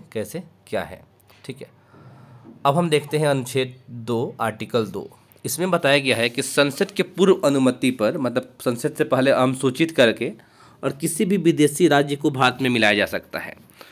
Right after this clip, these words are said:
उदाहरण के लिए पैंतीसवाँ संविधान संशोधन करके सिक्किम को भारत का सह राज्य बना दिया गया था, राइट।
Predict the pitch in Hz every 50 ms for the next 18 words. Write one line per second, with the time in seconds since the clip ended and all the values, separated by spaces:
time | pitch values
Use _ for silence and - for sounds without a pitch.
0 | - - _ - 123 120 123 107 120 123 147 160 170 - 143 120 101 90 78 76
1 | 71 165 - _ _ _ _ _ _ _ _ _ _ _ _ - 147 143 139 143
2 | 147 139 - 151 180 190 185 190 170 160 156 151 139 131 127 135 143 139 - 139
3 | 127 123 131 123 131 131 131 123 - 123 117 113 - 104 104 131 170 - _ _
4 | _ _ - - - - 147 - - - 196 185 180 185 175 151 120 127 131 139
5 | 139 - - 135 - - - 151 139 135 127 127 123 120 123 110 117 107 104 101
6 | 95 101 101 92 87 92 87 78 76 - - - _ _ _ _ _ - 110 123
7 | 127 120 -